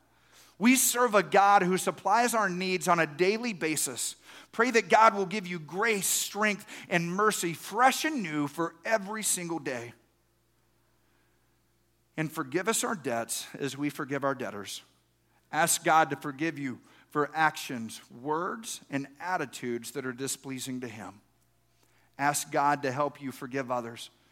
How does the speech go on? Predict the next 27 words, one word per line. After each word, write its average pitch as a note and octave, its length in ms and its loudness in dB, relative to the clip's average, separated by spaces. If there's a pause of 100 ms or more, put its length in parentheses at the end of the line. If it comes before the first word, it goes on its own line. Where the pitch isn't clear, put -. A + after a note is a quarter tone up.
(300)
Remember, D#3 400 0
the C3+ 80 -2
manner F3+ 500 -4
in A#3 200 -4
which F#3+ 320 -2
you E3+ 240 -8
forgive F3 560 -4
others A#2+ 600 -8 (600)
is C3 180 -6
the C3 100 -10
way C#3+ 200 -2
that B2+ 300 -10
God G#2+ 500 -12 (180)
will B2+ 180 -8
forgive A#2 460 -10
you. G#2+ 300 -14 (1300)
"And C3 120 -6
lead E3 160 2
us D#3 160 0
not E3 360 2
to F#3 100 -6
temptation, B2+ 760 -8 (680)
but C3+ 180 -4
deliver C#3 380 -4
us C#3+ 140 -6
from B2+ 200 -10
evil." G2 300 -16